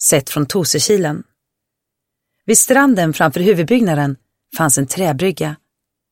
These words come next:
Och när mordet begicks låg det en liten eka förtöjd vid bryggan.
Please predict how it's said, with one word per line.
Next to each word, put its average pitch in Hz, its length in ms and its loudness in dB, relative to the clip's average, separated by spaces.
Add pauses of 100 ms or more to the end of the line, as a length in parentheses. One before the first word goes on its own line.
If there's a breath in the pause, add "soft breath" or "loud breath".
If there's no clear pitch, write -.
(480)
Och 196 120 0
när 214 100 4
mordet 247 400 4
begicks - 520 -2 (500)
låg 220 240 4
det 185 80 2
en 170 120 2
liten 170 280 -2
eka 220 480 0
förtöjd 139 520 -2
vid 156 120 0
bryggan. 196 520 -2